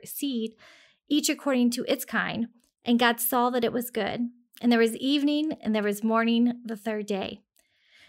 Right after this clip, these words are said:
And God said, "Let there be light in the expanse of the heavens, and separate the day from the night, and let them be for signs and for seasons and for days and for years,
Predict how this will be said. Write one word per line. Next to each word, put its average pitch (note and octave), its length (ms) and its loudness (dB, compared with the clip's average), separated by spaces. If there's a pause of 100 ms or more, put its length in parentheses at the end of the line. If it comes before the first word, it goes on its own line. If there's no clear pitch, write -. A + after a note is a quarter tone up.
And B3 140 4
God C4 220 6
said, C4 220 2
"Let B3 180 2
there C#4+ 140 2
be C#4 180 -2
light B3 400 4
in B3 140 4
the A3+ 100 4
expanse G#3+ 520 -4
of G#3 60 -8
the G#3+ 100 -4
heavens, G3+ 420 -2
and G#3+ 160 -4
separate C4 400 -4
the B3 80 0
day A3+ 300 2
from A#3 160 -2
the A3+ 100 2
night, G#3 480 -4
and A3+ 180 4
let B3 220 2
them C4+ 160 2
be A#3+ 340 -2
for A#3 260 -2
signs A#3+ 540 0
and A#3+ 120 0
for A#3 100 -4
seasons A3+ 480 -4
and G#3+ 100 -4
for G#3 120 -6
days B3+ 400 0
and B3 140 0
for A#3+ 120 -2
years, G3+ 480 -6